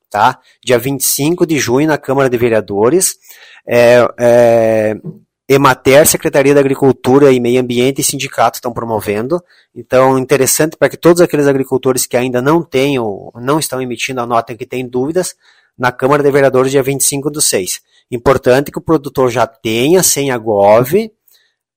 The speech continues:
pra que possa, é, sair emitindo notas, porque não adianta o produtor chegar lá na, no treinamento sem a senha gov,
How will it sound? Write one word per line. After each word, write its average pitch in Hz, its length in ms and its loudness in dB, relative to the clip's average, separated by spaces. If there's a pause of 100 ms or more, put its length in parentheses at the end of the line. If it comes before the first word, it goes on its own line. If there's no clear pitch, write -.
(340)
pra 120 140 2
que 143 120 -4
possa, 131 600 0
é, 123 340 -2
sair 120 340 0
emitindo 135 440 -2
notas, 147 300 0
porque 120 240 -14
não 120 100 -4
adianta 120 300 -4
o - 20 -20
produtor 131 380 -6
chegar 117 380 0
lá 120 320 0
na, 104 360 -10
no 107 220 -18
treinamento 117 580 -10
sem 120 160 -8
a 113 40 -8
senha 123 220 -8
gov, 117 260 -2